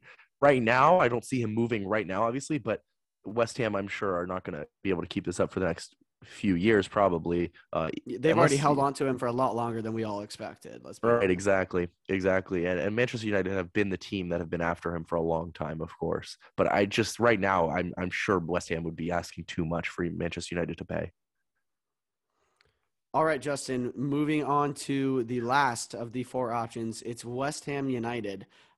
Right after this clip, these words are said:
Speaker 2: Um, I really struggled with this one, I won't lie. So who, who have you gone with here? I'm, I'm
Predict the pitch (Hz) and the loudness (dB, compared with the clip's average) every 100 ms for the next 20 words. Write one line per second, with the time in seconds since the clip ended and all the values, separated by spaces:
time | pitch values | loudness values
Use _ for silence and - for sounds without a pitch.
0 | _ 123 131 110 104 147 170 185 151 - | _ -2 0 0 2 2 4 2 2 0
1 | 139 135 139 120 - 123 - 113 113 113 | -2 -2 -4 -4 -6 -6 -6 -6 -6 -4
2 | 123 135 113 113 123 104 107 - _ _ | -2 -2 -2 -2 -2 -2 -8 -14 _ _
3 | _ - 135 123 117 107 123 151 185 180 | _ -8 -2 0 0 -4 -2 -2 0 -2
4 | 170 214 185 147 170 131 131 123 117 104 | 0 2 2 2 2 2 0 0 -2 -4
5 | 110 101 - 107 92 107 - 113 127 131 | -6 -8 -10 -10 -8 -8 -6 -6 -2 -2
6 | 110 | -4